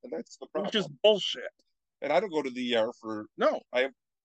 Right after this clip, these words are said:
Speaker 1: in my adult life, the only E R trips I've had have been after my seizures.
Speaker 2: Yeah.
Speaker 1: In my adult life.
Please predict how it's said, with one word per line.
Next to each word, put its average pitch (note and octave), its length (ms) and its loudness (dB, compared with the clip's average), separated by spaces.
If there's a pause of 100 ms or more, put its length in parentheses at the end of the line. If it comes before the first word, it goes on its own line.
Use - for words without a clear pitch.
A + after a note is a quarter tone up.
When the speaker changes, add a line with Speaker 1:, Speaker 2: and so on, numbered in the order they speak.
(720)
Speaker 1:
in C3 160 -6
my C#3 180 2
adult D#3 460 0
life, G#2+ 320 0 (120)
the G#2+ 80 -8
only A#2+ 220 -4
E A#2+ 200 -6
R A2+ 200 0
trips A#2 260 -4
I've B2 160 -4
had G2+ 100 -4
have F#2 200 -4
been G2 140 -2
after - 300 -4
my G2+ 140 -2
seizures. - 520 -18 (280)
Speaker 2:
Yeah. C4 200 4 (640)
Speaker 1:
In B2+ 140 2
my A#2+ 140 8
adult G#2+ 280 6
life. - 320 -18